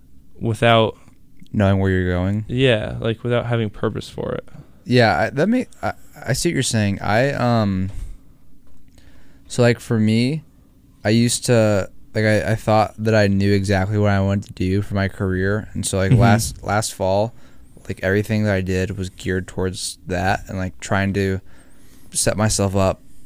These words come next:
Speaker 2: to be in the best position possible so that, like, when it came time for recruiting, like, I, like, I, like, already knew what I wanted to do, like, where I wanted to work, all that stuff.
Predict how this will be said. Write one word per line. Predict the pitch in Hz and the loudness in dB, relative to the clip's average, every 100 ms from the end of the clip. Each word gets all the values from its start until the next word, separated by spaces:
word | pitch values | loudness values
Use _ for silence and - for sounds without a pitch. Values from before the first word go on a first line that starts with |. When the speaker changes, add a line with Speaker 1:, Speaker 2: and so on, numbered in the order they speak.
| - | -10
Speaker 2:
to | - | 0
be | 104 | 2
in | |
the | 98 | 2
best | 92 98 | 0 0
position | - - 95 98 92 | -2 -4 -4 -4 -2
possible | 92 95 - 101 107 | 0 -2 -2 -2 -2
so | 101 104 | 0 0
that, | 95 | 0
like, | 87 92 | 0 0
when | 95 | -2
it | 87 | -4
came | - 98 95 | -2 -2 0
time | 92 95 | -2 -2
for | 92 | -2
recruiting, | 90 95 90 92 98 | -4 -4 -2 0 0
like, | 92 - | -2 -2
I, | 90 90 | 0 0
like, | 87 - | -2 -4
I, | - 95 | -2 0
like, | 90 - | 0 2
already | 95 92 | 2 2
knew | |
what | 90 | 0
I | |
wanted | 90 90 107 | -2 -2 -4
to | |
do, | 92 117 117 | 2 4 6
like, | 101 90 | 4 2
where | 95 | 2
I | 95 | 2
wanted | 92 92 90 | 2 0 -2
to | 87 | -2
work, | 92 101 101 - | 2 2 2 0
all | 101 92 | -2 0
that | 90 - | 0 -2
stuff. | - 120 131 - | 2 2 2 -4